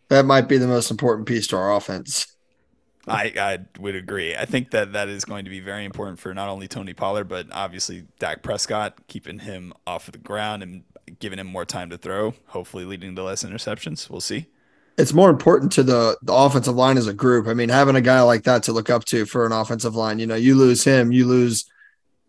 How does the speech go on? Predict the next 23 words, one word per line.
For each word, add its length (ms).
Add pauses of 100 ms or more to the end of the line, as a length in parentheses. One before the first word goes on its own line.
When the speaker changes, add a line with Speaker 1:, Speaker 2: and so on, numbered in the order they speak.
Speaker 1:
the 120
backbone, 640 (160)
you 140
know? 240 (400)
So 440 (680)
Speaker 2:
For 160
sure. 200
Speaker 1:
that's, 240
Speaker 2:
Between 140
him 60
Speaker 1:
that's 180
Speaker 2:
and 80
Tyron 140
Speaker 1:
exciting. 240
Speaker 2:
Smith, 480 (220)
one, 260
e-, 260
both 300
of 80
those 260
two 240
are 160
the 380